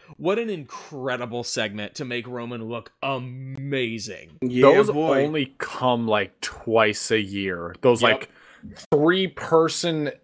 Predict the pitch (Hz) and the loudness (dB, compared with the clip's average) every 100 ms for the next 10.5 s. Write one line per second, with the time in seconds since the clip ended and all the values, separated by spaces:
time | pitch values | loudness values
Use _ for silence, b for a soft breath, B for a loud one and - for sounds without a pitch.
0 | _ 135 - 170 170 165 156 147 147 135 | _ -8 0 2 4 2 2 2 2 0
1 | - - 131 135 123 - - - 143 - | -2 -6 0 0 0 -4 -6 -2 -2 -2
2 | 127 110 123 131 143 - 143 135 143 131 | -4 -2 2 2 2 0 0 0 -2 -6
3 | - 123 123 120 - 139 104 110 117 127 | -4 -2 2 2 2 -2 2 4 4 6
4 | 151 160 - - - - 180 - - 156 | 4 2 -4 -10 -12 -12 -12 -6 4 8
5 | 151 143 127 - 110 110 113 190 185 165 | 8 6 0 -6 -6 -4 -6 -6 -8 -10
6 | 131 - 160 143 127 107 95 87 - - | -10 -10 -8 -6 -6 -6 -8 -10 -12 -10
7 | - 156 151 165 214 247 233 190 135 180 | 4 4 4 2 0 -2 -8 -10 -6 -6
8 | 233 - - - 160 - 127 117 117 165 | -6 -6 -10 -10 -10 -12 -18 -14 -12 -10
9 | 147 240 262 - - 147 143 151 180 107 | -4 -2 0 -2 -6 -4 0 2 4 2
10 | 151 147 127 123 | 2 0 -2 -8